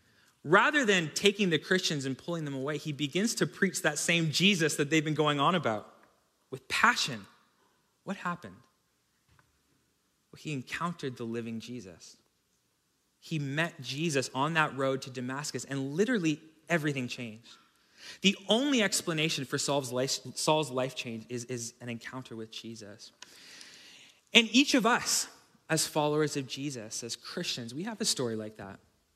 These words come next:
A story that only makes sense. Our lives, giving ourselves to him, serving him, following him, that only makes sense, especially in the culture that we live, if, if we've really encountered this living Jesus,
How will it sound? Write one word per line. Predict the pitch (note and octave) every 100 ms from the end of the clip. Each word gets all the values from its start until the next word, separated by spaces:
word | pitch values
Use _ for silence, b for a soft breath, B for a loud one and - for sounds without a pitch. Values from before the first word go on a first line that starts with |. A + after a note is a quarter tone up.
| _ _ C#3+
A |
story | - F#3+ F#3+
that | D#3 - D#3+
only | F#3 G#3+
makes | G3+ E3+ -
sense. | - C3 -
Our | D#3+ G3
lives, | D#3+ E3+ C3+ A#2 - -
giving | F3+ A3
ourselves | F#3 D#3 D3 C#3
to | -
him, | B2 B2+ A2+
serving | - - G#3 G3 F3+
him, | D#3 D#3+ C3
following | - E3 F3+ G3+ F3 D3
him, | E3 C3+ B B B
that | - E3+ -
only | G3+ C4 B3
makes | F#3+ -
sense, | - D#3+
especially | D3+ - - C#4+ - A3
in | F3
the | D#3
culture | - F3 -
that | D3 C#3+ C3+
we | D3
live, | C#3 D#3 B2
if, | C3+ -
if | D3+
we've | E3 C#3+ C#3
really | F3 G3+ F#3+
encountered | E3+ - F3 F3 D3
this | C3+ C3
living | C3+ C#3 C#3
Jesus, | C#3+ C#3+ A#2+ - -